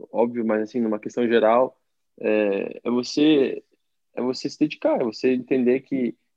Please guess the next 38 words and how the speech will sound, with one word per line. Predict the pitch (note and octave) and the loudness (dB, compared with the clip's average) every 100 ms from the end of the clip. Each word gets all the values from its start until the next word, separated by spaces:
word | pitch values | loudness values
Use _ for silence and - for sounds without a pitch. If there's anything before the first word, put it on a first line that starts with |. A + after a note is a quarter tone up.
| - | -6
faz | A#2+ A#2+ | -6 0
parte | A#2+ A#2+ A#2 | 0 0 -4
do, | A#2 A2+ | -4 -2
de | G#2+ | -4
um | A#2 | -6
processo, | A#2 A#2 - A2 - A#2+ A2 - _ _ _ _ _ - | -4 -6 0 -2 -2 -6 -6 -8 _ _ _ _ _ -6
é, | F#2+ | -6
complicado | G2+ A#2 - - G2 G2+ - B2 G#2+ | -4 -6 -8 -4 0 0 0 -2 -4
e, | G#2 G2+ G2 F#2+ F#2+ - E2+ - - _ _ _ _ _ | -4 -4 -4 -6 -8 -8 -10 -14 -16 _ _ _ _ _
e | - G2+ | -6 -4
você, | G#2 - A#2 B2 A2+ - | -6 -2 2 4 2 0
e | |
você | G#2 B2+ | -6 -6
ter | B2+ B2 | -4 -4
disciplina. | - D#3+ C3+ B2+ G2+ - - _ - | -6 -6 -2 -2 -2 -8 -20 _ -20
Acho | - | -10
que | - | -8
disciplina | D3+ - A#2+ B2 C3 | -8 -6 -4 -2 -2
e | C3+ | -2
consistência | C#3 C3 C3+ C3+ B2 A2 | -6 -8 -2 -2 -2 -4
são | A2+ | -4
palavras | G#2+ A2 A2+ A2+ | 2 2 2 -2
que | - | -8
pra | A2+ A2 | -4 -2
mim | A2 A2+ | -2 0
é, | A#2 A#2 G#2+ - _ _ _ _ - | 0 -2 -4 -10 _ _ _ _ -8
é, | G#2+ G2+ F#2+ - - - - _ | -6 -4 -6 -12 -16 -20 -20 _
que | - | -4
eu, | A2+ | -4
que | G#2+ | -4
eu, | G#2 - | -10 -6
eu | G2+ | -6
sigo | - A#2 A#2 | -2 -2 0
muito | A2 A#2 A#2+ | -2 -2 -4
e | A#2+ | -8
sempre | A2+ A2+ A#2+ | -6 -6 -8
procuro, | A2+ A#2+ - A#2 A#2 - _ _ _ _ | -6 -6 -2 0 0 -2 _ _ _ _
é, | - | -6